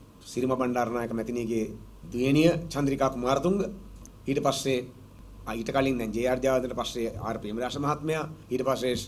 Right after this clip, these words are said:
චන්ද්‍රිකා කුමාරතුංග මහත්මිය ඊට පස්සේ ආය ශ්‍රී ලංකා නිදහස් පක්ෂයේම මහින්ද රාජපක්ෂ ඊට පස්සේ ආය ඒ ශ්‍රී ලංකා නිදහස් පක්ෂයේ මෛත්‍රීපාල සිරිසේන මහත්මයා අවසානයේ ගෝඨාභය රාජපක්ෂ මේ කිසිම නායකයෙක්ට කිසිම උවමනාවක් තිබුණේ නෑ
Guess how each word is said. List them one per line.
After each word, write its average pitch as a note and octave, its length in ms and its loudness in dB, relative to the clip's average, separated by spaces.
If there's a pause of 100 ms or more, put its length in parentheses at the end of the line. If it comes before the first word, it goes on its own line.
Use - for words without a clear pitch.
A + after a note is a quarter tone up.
(140)
චන්ද්‍රිකා A#2+ 460 0
කුමාරතුංග A#2 440 -2
මහත්මිය D#3+ 460 2 (180)
ඊට B2+ 140 -2
පස්සේ C3+ 140 2
ආය B2 220 2
ශ්‍රී C#3 180 0
ලංකා D3 240 0
නිදහස් C#3+ 280 0
පක්ෂයේම C#3 460 0 (380)
මහින්ද A#2+ 360 0
රාජපක්ෂ B2+ 560 0 (360)
ඊට C3 160 -6
පස්සේ C#3 300 0
ආය A2 180 -2 (120)
ඒ A2 180 -4
ශ්‍රී D3+ 220 -4
ලංකා D3+ 220 0
නිදහස් D3+ 280 2
පක්ෂයේ C#3+ 420 0 (560)
මෛත්‍රීපාල B2+ 640 -2
සිරිසේන F3 600 4
මහත්මයා F3+ 480 -2 (340)
අවසානයේ C3 540 0 (380)
ගෝඨාභය C#3 460 4
රාජපක්ෂ G#2+ 380 -2 (240)
මේ C#3 200 2 (200)
කිසිම A#3 480 2 (600)
නායකයෙක්ට B2+ 1000 -2
කිසිම G#3 360 2
උවමනාවක් D3 460 4
තිබුණේ A#2 280 -4
නෑ B2 200 -2